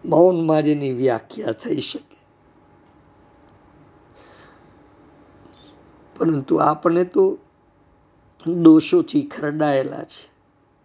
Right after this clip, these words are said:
આપણે બધા જ દોષોનું સરનામું કોણ? તો કે, કે માણસ. બધા જ આ જગતની અંદર જેટલા પણ દોષ છે,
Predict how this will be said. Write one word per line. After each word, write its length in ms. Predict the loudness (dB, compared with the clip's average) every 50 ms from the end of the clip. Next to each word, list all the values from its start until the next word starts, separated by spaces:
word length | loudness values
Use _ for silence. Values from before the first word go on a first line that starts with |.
| _ _ _ _ _ _ _ _ _ -20 -20 -20 -20 -18 -16 -14 -2 2
આપણે 320 | 2 4 4 4 4 4
બધા 440 | 4 4 2 0 2 2 2 4 4
જ 100 | 2 0
દોષોનું 680 | -6 -2 2 2 2 2 2 2 0 2 2 0 -2 -2
સરનામું 720 | -6 -4 0 0 0 2 2 4 4 4 6 4 2 4
કોણ? 300 | 6 6 6 6 4 0
તો 200 | -4 -8 -10 -10
કે, 100 | -10 -6
કે 120 | 0 0
માણસ. 800 | 0 2 2 2 2 2 2 0 -2 -2 -4 -6 -8 -10 -12 -14 -18 _ _ _ _ _ _ _ _ _ _ _ _ _ _ _ _ _ _ _ _ _ _ _ _ _ _ _ _ -20 -20 -20 -20 -20 -20 -16 -4 2
બધા 420 | 2 2 2 2 0 0 0 2
જ 120 | -2 -2 -6 -6 -8 _ _ _ _ _ _ _ _ _ _ -8
આ 60 | -8
જગતની 560 | -6 -4 0 0 0 0 0 -4 -4 0 0
અંદર 240 | 0 0 0 -2 -2
જેટલા 440 | 0 0 -2 -2 -2 -2 -2 -2 0
પણ 180 | 0 0 -2
દોષ 500 | -2 -4 -8 0 2 4 6 6 6 4
છે, 500 | 2 -2 -6 -10 -12 -14 -12 -12 -12 -14